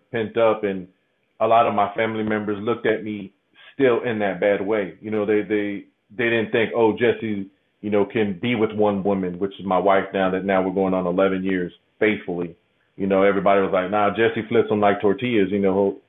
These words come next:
dollar menu here." So I've always, before I died, my goal was to have them re-, respect me, you know,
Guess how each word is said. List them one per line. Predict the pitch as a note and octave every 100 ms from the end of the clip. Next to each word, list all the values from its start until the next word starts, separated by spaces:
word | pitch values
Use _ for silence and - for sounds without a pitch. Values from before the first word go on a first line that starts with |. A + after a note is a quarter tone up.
| _ _ _ _ _ - F#2+
dollar | F#2+ A#2+ A2+
menu | A2+ C#3 B2 A2
here." | A2 G2+ - - - - -
So | D3+ C3 A#2 - _ _ _ _ _ _ - A#2 - -
I've | D3+ C#3+
always, | D#3+ F3 G#3+ -
before | D#3 - G3
I | F#3+ D#3+
died, | E3 F3 D#3+ C3+ - _
my | C3 C3+
goal | D3 C#3+
was | C#3 C3+
to | B2+
have | A#2+ C3 B2 A#2+ _ _ _ _ _ _ _ A#2
them | C#3 B2 A2+
re-, | A#2+ _ A#2+
respect | - D3 C#3
me, | G#2+
you | A2+
know, | B2+ A#2+